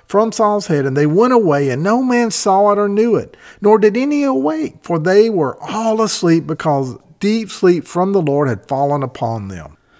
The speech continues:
So we see right here in verse seven that David and Abishai, they've snuck down, they're, they got the cover of night, they're right in the middle of three thousand men that are en-,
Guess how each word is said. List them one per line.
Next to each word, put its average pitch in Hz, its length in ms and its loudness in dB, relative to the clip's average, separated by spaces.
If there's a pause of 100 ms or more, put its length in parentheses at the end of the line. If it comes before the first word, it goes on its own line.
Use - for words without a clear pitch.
(120)
So 269 160 -4
we 247 180 0
see 302 320 0
right 208 240 0
here 190 300 2
in 143 160 -4
verse 226 340 0
seven 208 400 -2
that 131 240 -8
David 233 400 -2
and 185 160 -4
Abishai, 196 520 -4
they've 127 200 -2
snuck 226 560 -4
down, 139 440 -4 (440)
they're, 156 300 0
they 180 180 2
got 202 220 0
the 139 80 -6
cover 254 420 -2
of 277 80 -2
night, 127 400 -4 (380)
they're 302 240 2
right 247 360 0
in 220 140 2
the 208 80 4
middle 247 540 0
of 165 240 -4 (100)
three 262 400 -2
thousand 220 540 0
men 233 240 2
that 185 80 2
are 175 120 0
en-, 160 120 -4